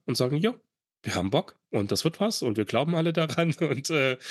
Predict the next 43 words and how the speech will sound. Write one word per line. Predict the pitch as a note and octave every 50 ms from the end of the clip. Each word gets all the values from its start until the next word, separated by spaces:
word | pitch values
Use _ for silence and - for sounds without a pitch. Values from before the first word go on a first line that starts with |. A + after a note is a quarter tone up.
| - - - -
ich | - D3+ -
bin | - D3+ C#3 C3
übrigens | C3 B2+ B2+ B2 A#2 A#2 - -
hier | - A#2+
noch, | A#2 A2+ A2 - - -
äh, | - B2+ G#2+ G#2
Schatzmeister | - - - B2+ - - - A#2 A2 A2+ A#2 A2+ - -
bei | G2 G2 G2
drei | G2 A#2 G2 G2+
anderen | C#3 G#3+ G3+ F3 E3
Vereinen | - D#3+ D3+ D3+ D3 D3 D3 D3 C#3+ B2+
und | A2 G2+ G2+ - -
der | G#2+ G2 F#2+
andere | G#2+ A#2 A#2 A#2 A2+ G2+
ist | G2+ G2+ - -
Informatiklehrer. | G#2+ - G#2+ G#2+ A#2+ C3+ D3+ - D#3 - - C3 C3 C3 B2 C3 B2+ C3 C3 - - - - - - _ _ _ _ _ _ _ _ _ _ _ _ _ _ -
Die | - - A2 G#2+ G#2 G#2 G2+ G2
dritte | - - C3 - -
Person | - - A2+ G#2 G#2 G#2+ G2+ G#2 G2+ F#2
hat | G#2 A2 G2 - - -
in | - A#2+ G#2 G2+
der | G2+ G2+
Kirchengemeinde | - - C3 B2+ - - A2+ A2 G#2 G#2+ G#2 G#2+ G#2+
ein | G#2 G#2
Carsharing | - - D3 D3 - D#3+ C#3+ C3+ C3
organisiert. | B2 A#2+ A#2 B2 A#2 A#2 A2+ - B2 A#2+ A#2 - - -
Der | G2+
dritte | F#2+ - - A#2+ - A2
ist | G#2+ -
vom | - A2+ G2+
V | - - A2 G#2+ G#2
C | - -
D. | G#2 - A#2+ C3 C#3+ - - - - -
Das | - A2+
sind | B2+ B2+
eigentlich | C3 C#3+ C#3+ -
auch | B2 A#2+ -
alle | - B2+ D3+ E3
schon | - - D3 C#3
so | - C#3 C3
super | A#2 C#3+ E3 - - D#3 C#3+ C#3
krasse | - - C3+ C3 C3+ - D#3
Multiplikatoren-Typen. | C#3 C3 C#3 C#3 - C#3 - - C#3 - - A#2+ - - C#3 D3+ E3+ F3+ E3 - F#3 G#3 - A#3 A#3+ B3